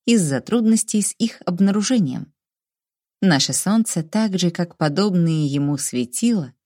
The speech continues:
когда-нибудь состарится и станет белым карликом.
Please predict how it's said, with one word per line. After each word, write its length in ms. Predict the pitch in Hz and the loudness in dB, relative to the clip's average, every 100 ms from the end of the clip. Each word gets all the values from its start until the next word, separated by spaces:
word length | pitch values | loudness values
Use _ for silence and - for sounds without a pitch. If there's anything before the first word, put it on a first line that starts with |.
| _ | _
когда-нибудь 720 | - 156 190 180 180 170 160 160 | -6 -4 0 -2 -2 -2 -2 -4
состарится 800 | 160 - 208 196 139 - - - _ _ _ | -6 -4 -4 -2 -4 -8 -10 -14 _ _ _
и 100 | - | -2
станет 480 | 208 - 233 220 190 | 0 0 2 4 2
белым 460 | 151 135 139 135 135 | 0 -2 0 -2 -4
карликом. 680 | - 160 151 113 - 127 | -4 -4 -4 -10 -14 -18